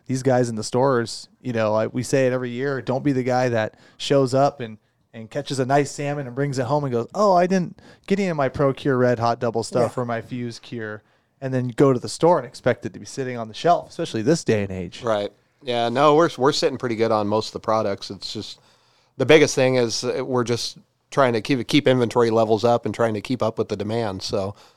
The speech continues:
Speaker 3: but right now we're sitting pretty good on most everything.
Speaker 1: Give it a month.
Speaker 3: Yeah,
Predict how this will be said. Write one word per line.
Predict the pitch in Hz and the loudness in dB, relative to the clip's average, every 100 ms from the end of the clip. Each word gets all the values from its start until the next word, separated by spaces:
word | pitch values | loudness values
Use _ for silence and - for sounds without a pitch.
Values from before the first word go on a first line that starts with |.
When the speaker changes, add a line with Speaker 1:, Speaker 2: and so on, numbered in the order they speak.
| _ _ | _ _
Speaker 3:
but | 123 120 - | 0 0 4
right | 156 147 | 4 6
now | 139 | 6
we're | 131 | 4
sitting | - 131 107 | 2 -4 -4
pretty | 107 | -6
good | 104 98 | -4 -6
on | 98 | -6
most | 101 - | -8 -8
everything. | 104 104 104 107 _ _ _ _ 117 | -6 -6 -8 -12 _ _ _ _ -2
Speaker 1:
Give | 127 | 0
it | 107 | 0
a | 101 | -4
month. | 95 - - - | -6 -10 -14 -2
Speaker 3:
Yeah, | 135 | 0